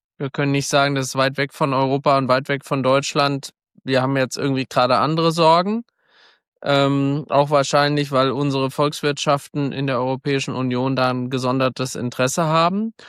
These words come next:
Das bedeutet ja auch für uns und unsere Vorhabenplanung, wir müssen in Europa schon dafür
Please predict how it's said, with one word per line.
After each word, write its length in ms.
Das 160
bedeutet 540
ja 180
auch 160
für 200
uns 360
und 140
unsere 260
Vorhabenplanung, 880
wir 80
müssen 320
in 60
Europa 560
schon 220
dafür 520